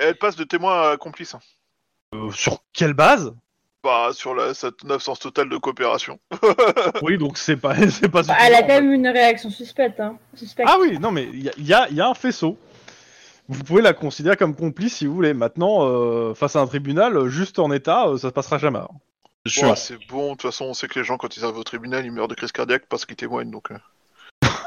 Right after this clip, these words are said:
Speaker 2: <laughs> Dans tous les cas, tu transmets et je te dis ça, euh, bah, euh, ça va être ce-, tout à l'heure, soit, soit la prochaine partie, si oui ou non, ce que fait la police d'Hong Kong.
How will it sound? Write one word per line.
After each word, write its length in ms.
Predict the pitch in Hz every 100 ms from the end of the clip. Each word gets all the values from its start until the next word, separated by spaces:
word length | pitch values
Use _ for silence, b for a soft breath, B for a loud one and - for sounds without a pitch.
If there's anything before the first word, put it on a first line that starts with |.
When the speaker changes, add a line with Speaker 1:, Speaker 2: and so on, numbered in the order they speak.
| - - - _ 254
Speaker 2:
<laughs> 960 | 240 269 - 262 269 - 269 277 - 269 _ B 339 349 330 294 208 151
Dans 100 | 165
tous 120 | 240
les 120 | 220
cas, 320 | - 202 233 -
tu 120 | 175
transmets 600 | - 185 - 165 175 214
et 160 | 147 143
je 120 | 139
te 140 | 127
dis 180 | 131 135
ça, 340 | - 156 156 139
euh, 160 | 123
bah, 220 | 117 120 117
euh, 380 | 117 110 107
ça 120 | 107 120
va 60 |
être 100 | 120
ce-, 200 | - -
tout 420 | 127 _ - 156 -
à 60 | 139
l'heure, 200 | 143 -
soit, 400 | 131 117 113 107
soit 140 | 131
la 60 | 113
prochaine 260 | - 123
partie, 340 | 120 - 160 170 b b
si 260 | - - 160
oui 160 | 156
ou 60 | 147
non, 200 | 151 160
ce 100 | -
que 80 | 143
fait 140 | -
la 100 | 147
police 280 | 127 135 139
d'Hong 180 | 131 120
Kong. 240 | 131 -